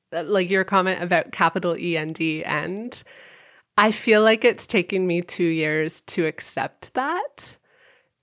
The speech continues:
And it honestly only happened, like, recently that I started to realize, like, I need to accept that this is, like, normal now, and I need to find ways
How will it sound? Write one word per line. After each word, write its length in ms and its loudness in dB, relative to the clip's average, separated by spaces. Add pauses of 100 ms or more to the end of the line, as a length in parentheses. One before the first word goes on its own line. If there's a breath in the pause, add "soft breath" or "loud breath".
(120)
And 180 4
it 160 -2 (100)
honestly 500 2
only 240 -2
happened, 500 -4
like, 260 -8
recently 600 -4
that 120 -4
I 80 0
started 340 -2
to 100 -14
realize, 500 -6
like, 300 -10
I 80 -6
need 180 -6
to 80 -10
accept 420 -8
that 180 -8
this 200 -8
is, 160 -10
like, 240 -10
normal 420 -4
now, 600 -6
and 520 -4
I 120 -2
need 160 -4
to 80 -16
find 320 -2
ways 580 -6